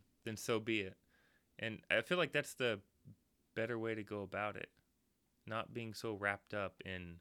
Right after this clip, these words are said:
being remembered. Not so wrapped up in being in control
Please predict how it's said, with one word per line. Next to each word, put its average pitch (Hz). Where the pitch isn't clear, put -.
being 104
remembered. 92
Not 113
so 110
wrapped 101
up 104
in 92
being 98
in 92
control 90